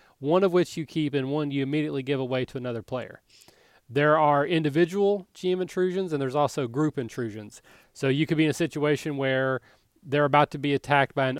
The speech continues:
overwhelming force, and the G M just says, "Okay, you guys are gonna get captured, and you're gonna wake up tomorrow in a jail cell tied up. Here's your X P," or you can say no, and we'll play this battle out, or we'll figure out another way.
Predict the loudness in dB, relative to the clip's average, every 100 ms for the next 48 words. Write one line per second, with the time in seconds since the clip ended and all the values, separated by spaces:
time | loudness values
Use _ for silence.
0 | -6 -2 0 0 -2 -6 -6 -4 -4 -6
1 | -4 0 0 -2 -6 -18 _ _ _ _
2 | 0 2 2 0 0 0 -2 -2 -2 0
3 | 0 2 0 0 2 2 2 -2 -4 -6
4 | 0 4 4 2 -2 -2 -8 _ _ _
5 | -6 -2 0 0 0 2 2 0 -2 -4
6 | 0 0 0 -4 -2 0 0 -2 -2 0
7 | -2 -4 _ _ _ _ _ _ 0 0
8 | 0 -8 -14 _ _ _ _ 2 2 4
9 | 2 2 2 -2 -2 0 0 -6 _ _
10 | 0 2 2 0 -2 0 -2 0 0 4
11 | 4 2 -6 -8 -6 -8 0 2 2 0
12 | 2 2 2 4 4 2 -2 -4 -2 -4
13 | -2 -2 -4 -6 -4 -2 -2 -4